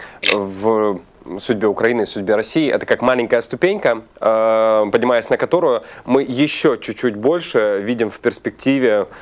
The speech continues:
э, чего же ждать и что будет как с Россией, так и, так и с Украиной.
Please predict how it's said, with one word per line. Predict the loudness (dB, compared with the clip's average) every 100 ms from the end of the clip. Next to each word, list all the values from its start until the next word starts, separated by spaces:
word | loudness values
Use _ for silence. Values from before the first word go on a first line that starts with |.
| -20 -4
э, | 0 2 2 0
чего | -2 -2 0
же | 0
ждать | 0 0 0 -6
и | -6 -4 -4
что | -6 -2 -2
будет | 0 -6 -8 -20 -8
как | 0 0
с | 0
Россией, | -6 -4 -4 -2
так | -4 -4
и, | -6 -6 -12 -20 -20 -12 -4
так | -2
и | -4
с | -4
Украиной. | 0 0 0